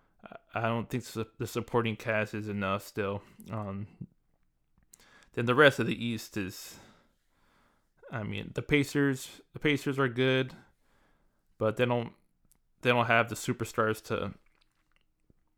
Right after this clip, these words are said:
to get to the finals, I don't believe. And then at that point, after that, after that, there's not really anybody else worth talking about,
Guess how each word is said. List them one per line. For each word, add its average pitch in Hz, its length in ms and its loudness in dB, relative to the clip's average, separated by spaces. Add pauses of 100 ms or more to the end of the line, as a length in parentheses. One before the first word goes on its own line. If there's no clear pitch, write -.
(320)
to 131 100 -2
get 131 160 -2
to - 80 -4
the 117 80 2
finals, 113 380 2
I 110 120 4
don't 113 140 -2
believe. 110 480 -4
And 107 120 -4
then 104 120 -4
at 101 140 -4
that 107 200 0
point, 110 200 0
after 113 240 0
that, 110 180 4
after 113 220 2
that, 110 220 2
there's 110 160 -4
not 95 160 -2
really 98 200 0
anybody 107 360 -2
else 104 220 -2
worth 110 160 -2
talking 110 300 0
about, 101 380 -4